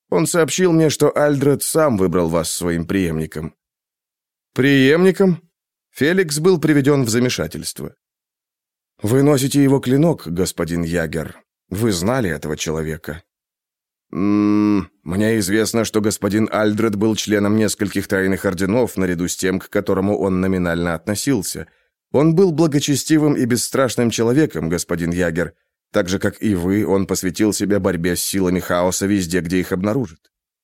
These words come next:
«Я не принадлежу к его ордену». «Я могу понять, почему вы это отрицаете, господин Ягер. Господин Альдред состоял во многих орденах с ещё более строгими обетами секретности, чем наш собственный».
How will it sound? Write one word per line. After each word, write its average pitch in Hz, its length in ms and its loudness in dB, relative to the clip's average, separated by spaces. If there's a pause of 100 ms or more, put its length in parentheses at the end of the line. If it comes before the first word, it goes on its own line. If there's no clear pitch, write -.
(580)
«Я 156 320 2
не 240 120 6
принадлежу 202 500 4
к - 80 -6
его 104 260 4
ордену». 82 440 -2 (720)
«Я 98 200 0
могу 98 240 2
понять, 120 400 0
почему 147 400 0
вы 143 100 2
это 131 200 2
отрицаете, 131 600 0
господин 82 440 -4
Ягер. 80 460 -4 (320)
Господин 95 500 0
Альдред 92 480 -2
состоял 92 580 -2
во 92 140 0
многих 104 380 0
орденах 92 420 -2
с - 80 -8
ещё 107 300 0
более 95 400 0
строгими 87 460 -2
обетами 87 360 -2
секретности, 90 640 -4
чем 92 220 -2
наш 80 220 -4
собственный». 78 680 -6